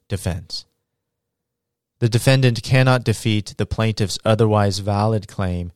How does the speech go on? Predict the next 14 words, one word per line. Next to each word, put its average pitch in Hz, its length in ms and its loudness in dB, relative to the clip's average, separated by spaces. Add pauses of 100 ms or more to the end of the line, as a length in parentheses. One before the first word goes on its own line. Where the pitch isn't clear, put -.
(240)
to 113 100 -6
the 98 100 0
jewel 90 480 -2 (460)
by 110 160 2
arguing 113 540 4
that 104 160 4
a 101 40 2
third 113 400 0
party 110 540 -4 (200)
has 95 200 -4
an 98 160 -4
even 101 300 0
better 107 340 4
claim. - 460 -8